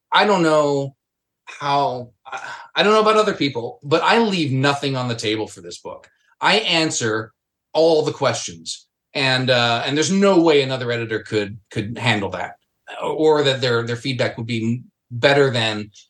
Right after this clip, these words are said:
you know, a line editor. Um, so I was really happy to,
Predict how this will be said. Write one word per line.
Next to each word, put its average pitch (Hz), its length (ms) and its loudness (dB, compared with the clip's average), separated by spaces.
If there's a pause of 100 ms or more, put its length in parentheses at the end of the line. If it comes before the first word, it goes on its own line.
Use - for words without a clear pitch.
you 117 80 -6
know, 110 320 -2
a 123 120 2
line 104 320 2
editor. 87 400 -12 (440)
Um, 107 260 0
so 110 580 -4
I 156 100 2
was 156 200 4
really 160 320 2
happy 110 360 -6
to, 107 300 -4